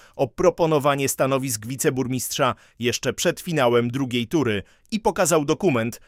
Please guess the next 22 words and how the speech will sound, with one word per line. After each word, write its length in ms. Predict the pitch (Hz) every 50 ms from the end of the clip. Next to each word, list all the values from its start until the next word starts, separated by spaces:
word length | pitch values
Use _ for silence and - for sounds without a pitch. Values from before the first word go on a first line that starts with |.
| _ _ _
który 280 | - - 240 233 233 214
miał 260 | 180 147 123 117 104
to 160 | - 127 110
potwierdzać. 880 | - - 160 160 - - 170 131 98 92 - 85 - - - - - - - _ _ _ _ _ _ _ _ _ _ _ -
Sytuacja 640 | - - 160 123 - 131 120 120 120 - 143 127 117
szybko 380 | - - 170 - - 170 151
okazała 460 | 135 - 143 127 113 139 127 127 123
się 140 | 117 - 139
jednak 360 | 127 127 120 123 127 120 -
problematyczna 920 | - - 156 151 135 135 131 123 127 127 - 185 170 - - 127 113 110 98 - - - - _
dla 200 | - 117 123 123
samego 440 | 117 - - 131 139 151 151 160 160
Wojniaka, 600 | 123 127 117 110 107 101 87 - - 95 90 82 - _ _ _ _
ponieważ 440 | - 127 127 123 117 113 117 - - - -
ujawnione 640 | 175 165 156 151 131 113 123 151 151 135 113 104 -
później 440 | - 120 117 110 127 117 117 113
oświadczenie 720 | - 131 - - 143 127 113 _ - 151 160 143 131 110 101
Marka 320 | 98 101 101 - - 110
Zatorskiego 680 | 104 117 110 - 117 110 - - 170 139 127 120 113 107 - _ _ _ _ -
zawierało 680 | - 117 127 135 120 117 131 123 127 127 127 127 123
dementi 680 | 117 113 117 143 135 143 143 143 139 117 - 170 - -
informacji 760 | 143 131 - 143 131 123 131 123 113 - - - 127 120 107